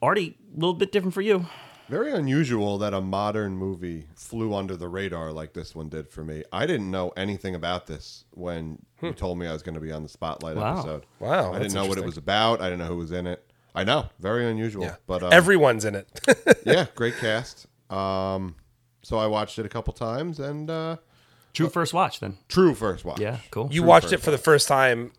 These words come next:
Speaker 3: and then you watched it a second time
Speaker 2: Yep.
Speaker 3: just, just recently.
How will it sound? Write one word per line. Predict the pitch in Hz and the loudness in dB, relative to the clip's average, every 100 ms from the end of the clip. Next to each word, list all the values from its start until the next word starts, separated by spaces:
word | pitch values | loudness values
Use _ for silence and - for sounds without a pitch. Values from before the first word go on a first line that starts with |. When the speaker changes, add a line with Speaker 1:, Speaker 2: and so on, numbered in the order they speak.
| _ | _
Speaker 3:
and | 131 127 127 | 4 6 4
then | 120 | 2
you | |
watched | 117 113 - | 4 4 2
it | 104 - _ _ _ | -4 -8 _ _ _
a | 127 | -8
second | 117 123 123 120 | 0 0 0 0
time | 113 110 | 0 2
Speaker 2:
Yep. | 107 107 113 | 0 -2 -4
Speaker 3:
just, | 127 113 - | -2 -2 0
just | - 120 - | 4 4 2
recently. | 104 85 73 | -6 -10 -14